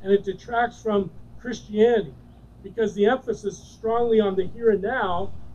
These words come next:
and it will hurt people outside the faith. It is true that from my perspective,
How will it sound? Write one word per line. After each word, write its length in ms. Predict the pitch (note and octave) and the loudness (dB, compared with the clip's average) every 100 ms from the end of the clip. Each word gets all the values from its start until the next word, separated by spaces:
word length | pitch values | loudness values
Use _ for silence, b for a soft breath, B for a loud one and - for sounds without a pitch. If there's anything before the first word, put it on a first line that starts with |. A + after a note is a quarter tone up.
| - - - | -18 -20 -4
and 100 | G3 | 0
it 120 | G#3+ | 0
will 180 | F3+ F3 | -2 -12
hurt 220 | C#4+ D#4+ - | -10 -10 -8
people 400 | G#3+ G3 G3 G3+ G3 | -10 -8 -6 -8 -4
outside 480 | G#3 - G#3 G3 | -6 -2 0 0
the 80 | G3 | 0
faith. 320 | F#3 F3 E3 - - - - - - - - - - - - - - - - - - - - - | -4 -6 -8 -10 -18 -20 -20 -20 -20 -20 -20 -20 -20 -20 -20 -20 -20 -20 -20 -20 -20 -20 -20 -10
It 80 | B3+ | -6
is 160 | C4 | -6
true 280 | - G#3+ G3+ | 0 8 10
that 160 | G3 F#3+ | 10 4
from 120 | F#3+ | -4
my 160 | G3 A#3 | -2 -2
perspective, 800 | G3+ - - G3 - G#3 G3 | -4 -12 -6 -4 -2 0 0